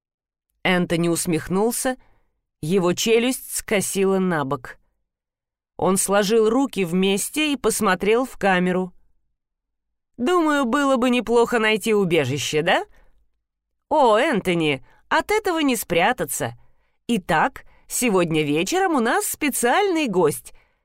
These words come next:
На самом деле их даже несколько». Энтони указал на неё пальцем.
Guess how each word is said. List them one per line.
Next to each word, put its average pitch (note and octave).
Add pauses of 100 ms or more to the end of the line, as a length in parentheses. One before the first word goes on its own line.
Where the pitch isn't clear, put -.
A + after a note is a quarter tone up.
(240)
На B3
самом G#3
деле B3
их C4
даже G#3
несколько». F#3 (1400)
Энтони F4+
указал B3
на C4+
неё G#3+
пальцем. D#3